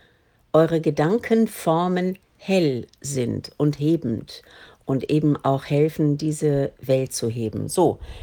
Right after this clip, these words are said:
jetzt haben wir fast eine halbe Stunde, aber es war uns beiden wichtig, darüber gesprochen, weil doch viele Menschen im Moment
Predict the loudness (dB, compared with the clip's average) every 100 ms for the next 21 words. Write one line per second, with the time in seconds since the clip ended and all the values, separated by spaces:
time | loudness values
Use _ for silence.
0 | -10 -6 -2 0 0 0 -6 -4 -6 -4
1 | -2 -2 -4 -6 -2 0 0 -2 -4 -4
2 | -4 -2 0 2 0 -2 -4 -2 -2 -2
3 | -8 -20 -20 -12 -2 2 4 4 4 2
4 | -4 0 0 2 2 0 0 2 2 0
5 | -6 _ -2 -2 -4 -4 0 0 2 0
6 | -2 -2 -2 -2 0 2 2 2 0 -2